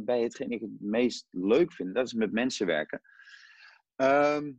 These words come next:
dat doe ik nu zo'n acht jaar voor mezelf. Ehm, sinds vier jaar op de huidige locatie in Den Haag, in, in het mooie Bezuidenhout. Ehm, ja, en, en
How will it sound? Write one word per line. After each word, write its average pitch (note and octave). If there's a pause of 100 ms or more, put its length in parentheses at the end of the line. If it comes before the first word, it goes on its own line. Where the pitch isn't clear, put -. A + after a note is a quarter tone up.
(140)
dat C#3+
doe D#3+
ik E3
nu E3
zo'n D3+
acht -
jaar C#3+
voor C3+
mezelf. C#3 (480)
Ehm, A2
sinds C3
vier D3
jaar B2+
op B2+
de A2
huidige A#2+
locatie A#2
in A2+
Den A2
Haag, A#2
in, -
in A2
het G2+
mooie C3
Bezuidenhout. A#2+ (1500)
Ehm, C#3 (220)
ja, A#2+
en, A#2
en -